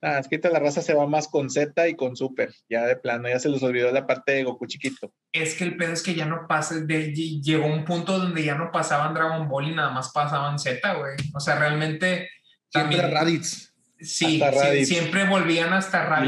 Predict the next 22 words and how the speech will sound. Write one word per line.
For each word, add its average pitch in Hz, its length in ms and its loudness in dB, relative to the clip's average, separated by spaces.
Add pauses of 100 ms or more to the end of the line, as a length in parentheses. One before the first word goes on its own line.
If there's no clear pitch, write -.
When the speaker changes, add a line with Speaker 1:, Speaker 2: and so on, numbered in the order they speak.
Speaker 2:
Raditz, 131 60 0
hasta 127 240 2
Speaker 1:
repetían, 127 220 2
Speaker 2:
Raditz. - 240 -6
Speaker 1:
y 143 60 0
lo 135 120 4
repetían. 127 600 0 (140)
Speaker 2:
Siempre, 156 640 -2
siempre. 139 340 -6
¿Por 151 320 -4
qué? 180 240 -2
Porque 156 400 -4 (100)
obviamente 151 520 0
tuvieron 151 400 -2
más 156 180 0
rating 147 460 -4
con 135 200 -8
Z, 185 300 -4
ya 143 160 0
se 143 120 -6
puso 156 300 -4
más, 147 560 -4